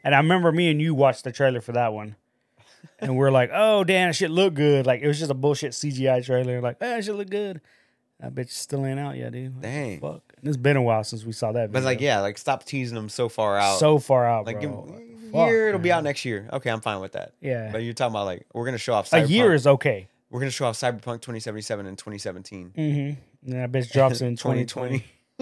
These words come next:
Speaker 2: <laughs> It's like,
Speaker 1: Fuck,
Speaker 2: golly.
Speaker 1: bro.
Speaker 2: Come on now. Uh,
Speaker 1: Oh, if you're gonna do that
Speaker 2: yeah.
Speaker 1: route, at least keep us updated every six months with little teasers here and there.
Speaker 2: Yeah. Well, I mean, game that's doing it right is Armored Core six.
Speaker 1: Yeah.
Speaker 2: So they, what, they showed off, premiered in January.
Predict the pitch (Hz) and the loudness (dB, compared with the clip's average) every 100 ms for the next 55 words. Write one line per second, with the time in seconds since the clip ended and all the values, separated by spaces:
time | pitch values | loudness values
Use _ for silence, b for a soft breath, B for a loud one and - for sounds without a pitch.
0 | 254 - 262 _ 143 110 120 147 113 90 | -6 -6 -6 _ -18 -16 -16 -16 -16 -8
1 | 120 156 160 156 127 113 104 101 101 _ | 0 4 4 0 -6 -8 -8 -10 -14 _
2 | _ _ 131 98 90 104 131 170 - _ | _ _ -8 -8 -6 -6 -4 -6 -12 _
3 | _ _ _ _ _ 123 123 113 104 95 | _ _ _ _ _ 0 2 2 0 -6
4 | - 139 123 240 180 147 139 165 139 127 | -6 -6 -2 2 4 6 8 8 8 6
5 | 127 143 170 - 175 147 135 143 131 127 | 4 0 -2 -4 -6 -6 -2 0 2 2
6 | 123 - B B - 165 151 131 175 - | 0 -4 B B 2 2 4 0 -2 0
7 | 147 151 - - 143 123 143 143 - 151 | 2 2 0 -10 -10 -2 0 0 2 0
8 | 127 120 131 131 120 117 107 110 107 87 | 0 -2 -2 -2 -2 -4 -6 -4 -4 -4
9 | 78 104 _ 117 117 120 113 127 135 123 | -6 -18 _ 0 0 2 0 0 0 0
10 | 135 113 120 139 107 110 110 113 107 151 | 0 0 2 0 0 -4 -4 -6 -6 -8
11 | 131 - _ _ _ - 135 139 - - | -10 -16 _ _ _ -2 2 2 0 -6
12 | 110 104 95 _ 101 95 90 - 113 110 | -2 -2 -4 _ -8 -6 -6 -4 -2 0
13 | 110 110 _ - 104 104 98 92 90 82 | -2 -4 _ -10 -6 -4 -4 -6 -10 -12
14 | 80 92 95 117 123 123 | -14 -10 -6 -6 -8 -12